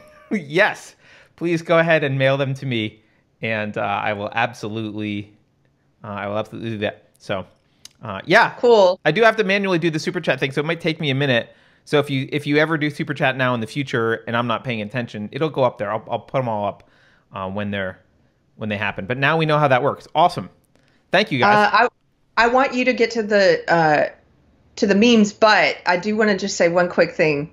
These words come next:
Speaker 1: The memes aren't that
Speaker 2: Um,
Speaker 1: important. It's okay.
Speaker 2: Hor-, no, but I wanna see them. Horror Scorpion, though, says,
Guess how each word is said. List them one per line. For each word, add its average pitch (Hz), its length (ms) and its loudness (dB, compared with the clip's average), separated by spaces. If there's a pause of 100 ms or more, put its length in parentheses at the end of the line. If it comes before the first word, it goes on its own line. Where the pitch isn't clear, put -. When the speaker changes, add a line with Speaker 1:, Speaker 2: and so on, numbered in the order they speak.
(160)
Speaker 1:
The 190 80 -4
memes 214 260 0
aren't 147 140 4
that 165 240 4
Speaker 2:
Um, 156 100 0
Speaker 1:
important. 101 360 -4
It's 131 160 -10
okay. - 240 -12
Speaker 2:
Hor-, 220 400 4 (400)
no, 254 180 4
but 254 80 6
I 247 60 6
wanna 269 160 2
see 247 180 -4
them. 165 160 -2 (180)
Horror 294 260 4
Scorpion, 233 560 2
though, 156 160 2
says, 151 680 4